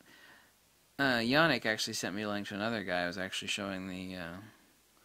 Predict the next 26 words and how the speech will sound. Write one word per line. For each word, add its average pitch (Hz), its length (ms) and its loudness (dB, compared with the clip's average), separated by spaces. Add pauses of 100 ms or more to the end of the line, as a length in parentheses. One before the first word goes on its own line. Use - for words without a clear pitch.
(760)
heavily 117 340 2
cropped 107 340 4
in 98 140 -2
pixel 107 380 -2
peeping, 92 460 -4
and, 90 240 -6
uh, 87 220 -6
you 180 120 -4
could 107 180 -6
tell 98 340 2
that 85 320 -6
a 87 80 -6
significant 98 480 -4
amount 92 260 -4
of 85 60 -4
the 85 100 -6
detail 87 500 -6
had 85 100 -10
been 82 120 -10
lost 90 360 -6
at 80 60 -6
a 80 40 -6
hundred 82 240 -8
percent 76 320 -12
blow 85 240 -6
up, 78 220 -12